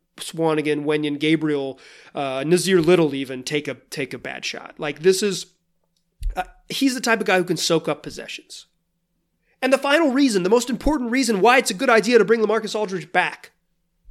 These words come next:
it's 'cause it'd be fun. It'd be fun as hell. There is a redemption story. There is a guy kind of, there is a mat-, like,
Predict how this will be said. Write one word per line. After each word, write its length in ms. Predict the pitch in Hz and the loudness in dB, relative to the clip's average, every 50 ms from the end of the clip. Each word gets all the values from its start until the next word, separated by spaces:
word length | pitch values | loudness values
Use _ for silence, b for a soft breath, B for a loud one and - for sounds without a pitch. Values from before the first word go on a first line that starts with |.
| - - - _ _ _ _ _ _ _ _ _ _ _ _ _ _ _ _ _ _ _ _ | -20 -20 -20 _ _ _ _ _ _ _ _ _ _ _ _ _ _ _ _ _ _ _ _
it's 100 | - - | -8 -2
'cause 140 | - 349 | 0 2
it'd 80 | 359 330 | 4 4
be 80 | 285 - | 4 2
fun. 460 | - - - 269 294 311 285 - 127 | -2 -2 2 6 6 8 6 6 2
It'd 320 | - - _ _ _ - | -2 -14 _ _ _ -12
be 80 | 208 202 | -10 -10
fun 440 | - - - - 262 277 277 269 - - | -10 -6 0 4 6 6 6 6 4 4
as 260 | 233 254 254 226 226 | 4 4 4 2 -2
hell. 480 | 165 196 226 247 240 190 147 - - _ _ _ _ _ _ _ _ _ _ _ _ _ _ _ _ - | -2 0 2 2 2 2 0 -4 -10 _ _ _ _ _ _ _ _ _ _ _ _ _ _ _ _ -4
There 160 | 170 180 175 | -2 0 0
is 100 | 156 156 | 0 0
a 80 | 151 | -2
redemption 640 | 139 139 143 139 - 165 180 220 220 - - 233 220 | -2 -2 -4 -4 -2 0 0 0 0 -2 -4 -4 -4
story. 580 | 214 - - 214 202 208 196 190 196 196 190 170 B B B B B - | -6 -6 -4 -2 0 2 2 0 0 -2 -6 -10 B B B B B -2
There 200 | 156 147 147 147 | -2 0 0 -2
is 220 | - 151 143 135 | -4 -4 -6 -6
a 80 | 143 131 | -8 -10
guy 540 | 131 - 160 156 170 180 180 180 180 175 170 | -6 -2 0 2 2 2 2 0 -2 -4 -6
kind 260 | - - 160 156 147 | -8 -8 -6 -4 -4
of, 220 | 147 139 135 - - | -6 -6 -8 -12 -8
there 160 | 165 156 151 147 | -4 -4 -2 -2
is 80 | 139 | -4
a 40 | 143 | -6
mat-, 340 | 135 139 - - - - - | -8 -10 -10 -10 -10 -10 -6
like, 320 | 170 175 160 156 - - | -4 -4 -4 -4 -6 -10